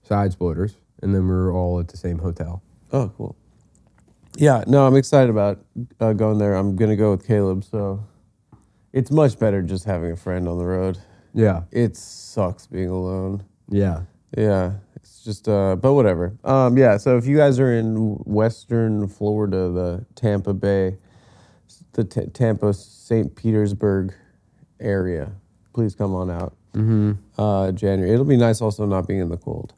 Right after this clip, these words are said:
Speaker 1: Mm-hmm.
Speaker 2: Um, but yeah, yeah.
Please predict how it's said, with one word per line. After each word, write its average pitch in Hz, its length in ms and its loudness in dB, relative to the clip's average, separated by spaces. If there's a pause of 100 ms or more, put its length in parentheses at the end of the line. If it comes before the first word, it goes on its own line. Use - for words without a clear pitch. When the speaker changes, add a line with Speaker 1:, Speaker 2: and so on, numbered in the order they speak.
Speaker 1:
Mm-hmm. 95 720 -2
Speaker 2:
Um, 107 760 4 (420)
but 117 460 8 (960)
yeah, 131 280 8
yeah. 95 260 2